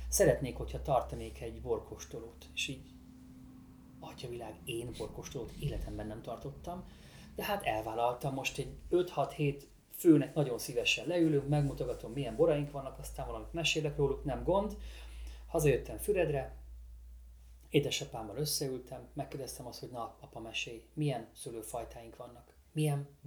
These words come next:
boraink vannak egyáltalán. És akkor ő ezeket egy kicsit így részletesebben elmondta nekem.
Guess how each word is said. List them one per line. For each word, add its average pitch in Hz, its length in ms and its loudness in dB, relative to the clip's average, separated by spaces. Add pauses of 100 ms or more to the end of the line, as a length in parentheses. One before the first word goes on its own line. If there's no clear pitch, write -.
(120)
boraink 120 460 6
vannak 120 300 -10
egyáltalán. 120 720 -12 (600)
És 147 140 4
akkor 156 180 2
ő 160 120 6
ezeket 143 280 4
egy 143 120 0
kicsit 143 340 -6
így 120 120 -10
részletesebben 123 600 -6
elmondta 185 460 0
nekem. 185 560 -4